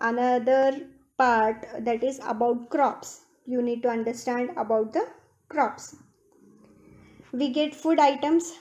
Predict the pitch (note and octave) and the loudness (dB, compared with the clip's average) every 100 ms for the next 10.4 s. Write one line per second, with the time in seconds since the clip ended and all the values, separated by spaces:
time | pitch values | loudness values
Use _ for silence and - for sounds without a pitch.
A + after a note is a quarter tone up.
0 | _ - B3+ A#3 B3+ C4 C4 - A3+ A3+ | _ -2 -2 0 0 0 -2 -2 0 2
1 | C#4 - - _ - A#3 A3+ A3 A#3+ B3+ | 0 -6 -18 _ -8 -2 -2 -2 -6 -10
2 | C4+ A3+ A#3 G#3 G#3+ G#3+ B3 - _ - | -8 -2 -2 0 -2 -2 -4 -10 _ -4
3 | G#3+ G#3+ G#3 A#3+ C#4 - - A3 A3 A#3 | -2 -2 -4 -6 -8 -12 -4 -2 -2 -4
4 | A#3 B3 C4 C4+ - A3+ - A#3+ A#3 A#3+ | -4 -6 -6 -10 -8 -8 -6 -8 -6 -6
5 | A#3+ A#3 A#3 A#3 C4 A3 - - - A#3+ | -4 -4 -4 -4 -4 -6 -8 -14 -10 -4
6 | D4 - - - - B3+ C4 A#3+ B3 A#3 | -4 -4 -20 -20 -10 -4 -4 2 2 2
7 | C4+ C#4 C4 C4 B3 A#3+ B3+ C#4+ - - | -2 -4 -2 2 2 2 -2 -4 -10 -20
8 | _ _ _ _ _ C#4 C4+ C#4 C#4+ D4 | _ _ _ _ _ 0 2 4 4 2
9 | C#4 C4 D4 E4 B3 A#3+ A#3 A#3+ A#3 C4 | 0 0 -2 -2 -2 -2 -2 -4 -2 -6
10 | B3+ A#3+ A#3 B3+ | -4 -6 -4 -4